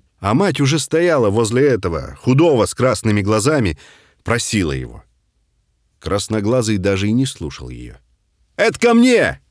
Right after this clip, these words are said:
издали ещё сказал Ванька. «Это моя мать!» «Среду, субботу, воскресенье!» Деревянно прокуковал Красноглазый. Мать тоже обрадовалась, увидев Ваньку, даже и пошла была навстречу ему. Но этот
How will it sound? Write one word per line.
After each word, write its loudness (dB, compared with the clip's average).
издали 0
ещё -4
сказал -4
Ванька. -6
«Это 0
моя 4
мать!» 0
«Среду, 0
субботу, 2
воскресенье!» 2
Деревянно 0
прокуковал -4
Красноглазый. -8
Мать -2
тоже 2
обрадовалась, -2
увидев -2
Ваньку, -4
даже -2
и -4
пошла -4
была -4
навстречу -8
ему. -10
Но -2
этот -2